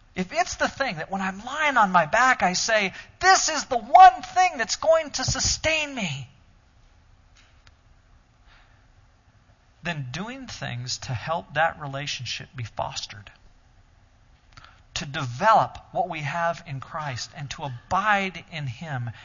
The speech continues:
in an ever-deepening, ever-growing way is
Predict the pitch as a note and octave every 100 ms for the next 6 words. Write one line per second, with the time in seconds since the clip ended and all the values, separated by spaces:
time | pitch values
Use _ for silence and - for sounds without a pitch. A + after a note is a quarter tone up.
0 | - C#3 B2 C3 - F3 F#3+ F#3+ - -
1 | - C3 D#3+ D#3+ B2+ A#2 A2+ - D3+ D#3
2 | D#3 C#3+ D3 C#3 B2+ B2 B2 G#2+ G#2+ G2+
3 | - - - _ _ _ _ _ _ _
4 | _ _ _ _ _ - - C#3+